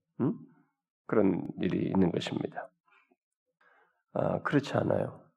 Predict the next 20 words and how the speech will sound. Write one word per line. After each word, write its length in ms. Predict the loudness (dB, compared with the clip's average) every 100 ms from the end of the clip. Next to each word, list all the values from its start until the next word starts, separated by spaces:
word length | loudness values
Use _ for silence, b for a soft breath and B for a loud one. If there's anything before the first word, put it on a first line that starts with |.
| _
여러분, 340 | 2 4 6 4
우리가 220 | 4 4
이 120 | 4
비유에서 440 | 2 0 0 -2 -10 -16
중요시 680 | -14 -10 0 6 6 6 2
여겨야 140 | 0
될 100 | -6
것은 480 | -10 -10 -6 -6 -6 -12 _ _ _
지금 140 | -14
세, 200 | -4 -2
이 160 | -2 -2
두, 280 | 2 4 4
여드라 400 | 4 6 6 4 -6 -14
두 120 | -6 0
번째에서도 600 | 0 -2 -6 -8 -12 -12
보다시피, 720 | -8 -8 -8 0 0 0 b b b b b b b b _ -12
아, 300 | -8 -6 -8
소유했던 840 | -10 -10 2 6 8 6 4 2 2
것을, 420 | -2 -2 -2 -4 -12 _ -14
아, 280 | -12 -12